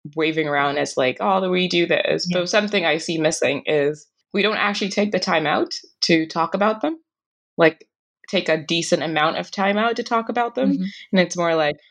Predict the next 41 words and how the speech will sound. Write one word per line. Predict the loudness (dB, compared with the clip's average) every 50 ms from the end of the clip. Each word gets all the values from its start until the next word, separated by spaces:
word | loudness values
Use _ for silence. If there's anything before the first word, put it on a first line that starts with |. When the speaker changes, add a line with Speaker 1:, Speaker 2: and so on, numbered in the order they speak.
| _ _ _ -4
Speaker 1:
"Oh, | -2 0 0 0
miraculously | 0 0 0 0 0 0 -2 -4 -4 -2 0 0 2
out | 2 2 0
of | 0 -2
my | -2 0 0 0 -2 -4 -8 -14 -20 _ _
black | -2 0 0 0 -2 -4
hat | -4 -2 0 0 0 0 -2 0
with | 0 0 0 0 0
magic | 0 0 0 0 0 0 2
where | 2 2 2
I | 0
Speaker 2:
<laughs> | -2 -6 -8 -4
Speaker 1:
pulled | -2 -2 0 2
out | 2 2 2 0
the | 0 0 2
bunny, | 2 0 0 0 2 2 2 2 0 0 -2 -2 -2 -2
my | 0 2 2 2
O | 2 0
K | 0 0 0 0
Rs | 2 0 0 0 0 -2
have | -4 -4
come | -2 0 0 2
out, | 2 2 0 0 -2 -2
and | -2 -2 -2 -4 -10 -16 -12 _ -2
ooh, | 0 0 0 0 -2
magically | -2 -2 -2 0 -2 -2 -2 0 0 0 2
all | 2 2 0
the | 0 0
dependencies | 0 -2 0 -2 -2 0 0 0 -2 -2 -4 -6 -6 -4
have | -4 -4
been | -4 -4
fleshed | -2 -2 0 0 0 0 -2
out, | 0 0 0 0 0
and | 0 -2 -4 -4 _ 0
ooh, | 0 0 2
magically | 2 0 0 0 -2 -2 -2 -2 -2 -2 0
everyone | 0 0 0 0 -2 0 0 0
has | -2 -2 -2
been | -2 0 0
informed." | 0 0 -2 -2 0 0 0 0 -2 -2 0
Speaker 2:
Mm. | 0 0 -2 -4 -10